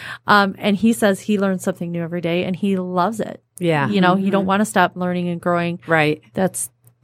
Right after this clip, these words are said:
Speaker 1: he says, "Life is the journey, not the destination."
Speaker 2: Yep, that's true.
Speaker 3: And that's,
Speaker 2: That's
Speaker 3: yeah.
Speaker 2: true.
Speaker 3: Yeah.
Speaker 2: So where do you see yourself, like, in five years? Like, what would you love to do? How would you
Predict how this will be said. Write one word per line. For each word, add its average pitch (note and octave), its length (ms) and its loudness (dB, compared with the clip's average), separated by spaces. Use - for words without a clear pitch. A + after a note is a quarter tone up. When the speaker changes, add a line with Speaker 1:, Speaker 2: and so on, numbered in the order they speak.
Speaker 1:
he G3+ 220 -2
says, F#3+ 240 -2
"Life F#3+ 200 4
is G3 120 -4
the F#3 100 -2
journey, F3+ 320 0
not E3+ 200 -2
the F3+ 60 -6
destination." E3+ 720 -4
Speaker 2:
Yep, D3+ 220 -6
that's D#3 240 -10
true. - 200 -2
Speaker 3:
And F#3+ 200 2
that's, F#3 200 0
Speaker 2:
That's F3 140 -2
Speaker 3:
yeah. F3+ 120 0
Speaker 2:
true. F#3+ 300 -4
Speaker 3:
Yeah. F#3+ 280 -8
Speaker 2:
So G3+ 500 2
where A3 180 4
do C4+ 60 0
you B3+ 80 2
see - 180 -6
yourself, E3 460 -2
like, C#3+ 180 -2
in D3 140 -4
five C#3+ 420 -2
years? C3+ 260 -6
Like, D#3+ 160 0
what B3 140 2
would A#3 160 0
you F#3 100 0
love D3+ 300 0
to D3 100 -6
do? C3+ 380 -2
How F#3 160 2
would G#3+ 180 -2
you D3+ 360 -2